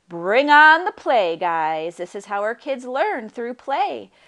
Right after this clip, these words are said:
Be an example of how to handle stress.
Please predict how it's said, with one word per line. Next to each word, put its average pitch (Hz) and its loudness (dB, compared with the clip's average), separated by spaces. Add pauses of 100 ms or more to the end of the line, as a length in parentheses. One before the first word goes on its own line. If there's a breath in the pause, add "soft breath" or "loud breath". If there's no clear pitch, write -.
(400 soft breath)
Be 311 -2
an 381 -2
example 247 -6
of 240 0
how 269 0
to 339 -8
handle 277 -6
stress. - -6